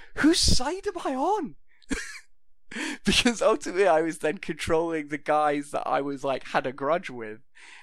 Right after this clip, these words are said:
um, to beat up the Carthaginians who had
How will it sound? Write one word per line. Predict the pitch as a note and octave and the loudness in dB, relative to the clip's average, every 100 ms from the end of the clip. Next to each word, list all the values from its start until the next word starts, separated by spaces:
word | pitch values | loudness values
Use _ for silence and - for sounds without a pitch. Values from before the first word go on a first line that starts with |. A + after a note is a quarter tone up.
| - | -8
um, | A#2 B2+ B2+ C3 C3+ C#3+ - - - | -2 0 0 0 -2 -8 -18 -20 -4
to | G3+ | -2
beat | F#3 - G3+ - | 0 0 -2 2
up | F3 E3 - | 2 2 0
the | B3+ D3+ C#3 C#3 | -4 0 0 -2
Carthaginians | - D3 D#3 C#3+ - F#3+ F#3+ C#3 B2+ - | -2 -2 0 -4 -4 -6 -4 -8 -8 -4
who | |
had | F3+ | -4